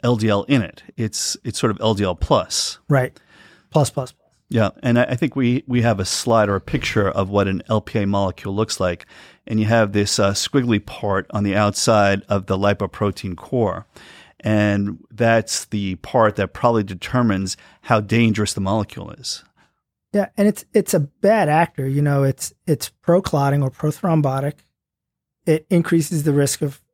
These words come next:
Speaker 2: uh, vascular disease, whether it's carotid, heart, or in the legs and peripheral vascular disease.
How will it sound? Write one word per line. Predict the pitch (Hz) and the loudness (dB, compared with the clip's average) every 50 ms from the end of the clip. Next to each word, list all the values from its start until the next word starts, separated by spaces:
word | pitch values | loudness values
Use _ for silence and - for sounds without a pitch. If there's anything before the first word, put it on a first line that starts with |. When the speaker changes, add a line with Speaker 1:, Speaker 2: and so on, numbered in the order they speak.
| _ - | _ -2
Speaker 2:
uh, | 156 143 | 0 0
vascular | 135 135 147 139 135 139 - - - 156 147 139 | 2 0 0 -2 -2 -4 -6 -4 -2 -2 -2 0
disease, | 139 143 135 143 143 139 143 143 143 - - _ | -2 -2 -2 -2 0 0 0 0 -2 -6 -8 _
whether | 165 143 139 135 147 139 139 | -4 -4 -2 -2 -2 -4 -4
it's | 135 131 - - - - - _ _ _ - | -4 -4 -6 -8 -8 -8 -10 _ _ _ -18
carotid, | - - 156 156 160 160 156 156 151 151 147 147 151 147 - _ _ _ _ _ - | -4 0 2 4 4 6 6 6 4 4 4 4 2 0 -4 _ _ _ _ _ 0
heart, | 160 147 143 143 - - _ _ _ _ _ _ _ - | 2 2 2 0 -2 -4 _ _ _ _ _ _ _ 0
or | 147 | 0
in | 143 143 | 2 2
the | 135 | 2
legs | 139 143 143 131 - - | 2 2 2 0 0 -2
and | - - | -6 -4
peripheral | - 160 151 - 165 147 | -4 -4 -4 -2 -4 -4
vascular | 127 139 131 131 131 - - 151 135 | -4 -4 -4 -4 -6 -6 -6 -6 -4
disease. | 131 135 131 139 139 135 147 160 - - _ | -4 -4 -4 -2 -2 -2 -2 -4 -6 -10 _